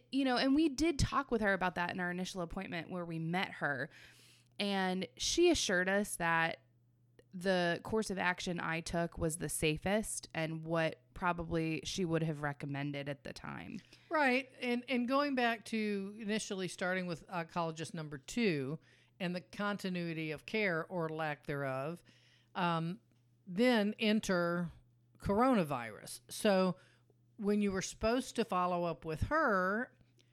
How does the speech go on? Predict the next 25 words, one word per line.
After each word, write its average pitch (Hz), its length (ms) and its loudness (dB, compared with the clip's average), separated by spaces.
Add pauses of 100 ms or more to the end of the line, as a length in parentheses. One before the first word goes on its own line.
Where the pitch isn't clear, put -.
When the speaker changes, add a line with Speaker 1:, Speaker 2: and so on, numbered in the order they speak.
(140)
Speaker 2:
you 190 240 2
couldn't 226 600 2
because 190 420 0
of, 170 240 -2 (300)
uh, 165 380 -2
covid, 175 640 2 (100)
and 175 300 0 (240)
you 185 120 0
had 180 160 2
a 170 60 -4
telehealth 190 880 -2
appointment 165 460 -6
with, 190 420 -4 (220)
uh, 160 340 -4 (120)
P 214 200 -2
A, 156 420 -4 (320)
so - 140 -2
you 190 200 2
didn't 226 240 0
even 202 240 0
get 185 300 -4
to 175 100 -14
talk 180 320 -4
to 160 120 -4
her 165 560 -4